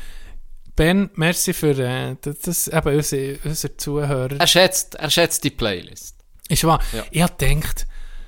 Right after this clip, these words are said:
Speaker 1: es lässt gar niemand mehr. Dann habe ich es ein bisschen schleifen lassen, muss ich dir ehrlich sagen.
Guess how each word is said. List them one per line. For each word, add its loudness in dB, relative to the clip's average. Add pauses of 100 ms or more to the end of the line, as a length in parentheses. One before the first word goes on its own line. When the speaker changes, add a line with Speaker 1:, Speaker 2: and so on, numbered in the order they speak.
(440)
Speaker 1:
es -2
lässt -4
gar -2
niemand 0
mehr. -4
Dann -6
habe -2
ich -2
es -2
ein 0
bisschen 0
schleifen -8
lassen, -10
muss -10
ich -12
dir -10
ehrlich -12
sagen. -10